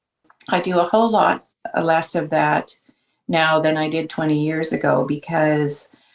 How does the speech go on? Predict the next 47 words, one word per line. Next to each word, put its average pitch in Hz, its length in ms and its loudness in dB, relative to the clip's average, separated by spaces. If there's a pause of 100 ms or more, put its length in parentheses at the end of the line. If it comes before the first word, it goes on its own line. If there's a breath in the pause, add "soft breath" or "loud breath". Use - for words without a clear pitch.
(320 soft breath)
I'm 202 200 4
the 349 80 2
type 202 240 2
of 190 180 -4
person, 170 400 0
and 156 140 -2
if 156 100 -8
you 165 60 0
ask 175 340 2
any 190 160 0
one 175 160 2
of 175 100 0
my 156 140 0
staff 160 460 0
members, 151 400 -2
they'll 151 160 -2
say, 156 160 -6
"We 156 100 0
have 156 100 0
a 147 60 2
protocol 180 640 0
for 165 140 -4
everything," 160 460 -4
but 165 160 -6
that's 196 300 0
because 202 480 0
I 170 120 0
think - 340 -4
I've 190 240 2
made 160 320 -4
every 156 240 -2
mistake 156 500 0
already, 151 640 0 (540 soft breath)
and 165 220 2
I 156 160 4
know 156 260 4
how 160 180 2
to 156 140 4
avoid 151 380 2
making 147 340 -2
that 143 180 -2
misca-, 143 500 -6
mistake. 147 520 -2
I 156 100 2
know 156 220 4
how 156 300 0
to 151 420 -2